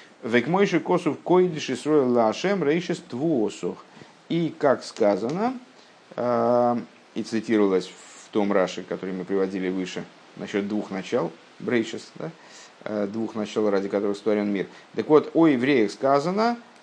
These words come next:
э, святыня, святыня Израиль Богу,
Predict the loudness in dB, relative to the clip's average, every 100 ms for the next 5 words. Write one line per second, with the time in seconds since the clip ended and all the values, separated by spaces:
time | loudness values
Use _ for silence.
0 | -6 0 2 2 0 -2 -4 -2 -2 0
1 | 0 0 -6 -18 -20 -20 -20 -20 -20 -20
2 | _ _ _ -14 -4 -2 2 2 2 2
3 | -2 -8 -20 -20 -20 -20 -8 -4 -2 4
4 | 6 6 4 -2 -4 0 2 0